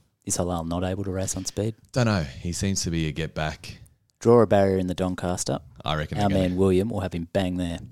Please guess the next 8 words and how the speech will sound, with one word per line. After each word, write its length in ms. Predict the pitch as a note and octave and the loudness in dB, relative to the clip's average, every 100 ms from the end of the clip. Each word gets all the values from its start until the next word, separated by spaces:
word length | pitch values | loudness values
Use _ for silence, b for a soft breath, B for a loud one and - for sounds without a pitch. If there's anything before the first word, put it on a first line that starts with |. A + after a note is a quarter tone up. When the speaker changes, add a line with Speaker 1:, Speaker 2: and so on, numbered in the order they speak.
| - | -16
Speaker 2:
I 80 | - | -12
know. 180 | - C#2+ D2 _ _ | -10 -10 -14 _ _
Pikey, 480 | D#2+ D#2 - C#2 - | -2 -2 -4 -10 -4
just 220 | G2 D#2 | -4 -4
warming 460 | D#2 E2 E2+ D#2 | -8 -6 -4 -4
beautifully 600 | C#2+ D2+ D2+ - C2 C2+ - | -4 -4 -4 -6 -8 -10 -12
in 120 | - | -10
Sydney. 400 | - - F2+ B2 | -6 -4 -4 -6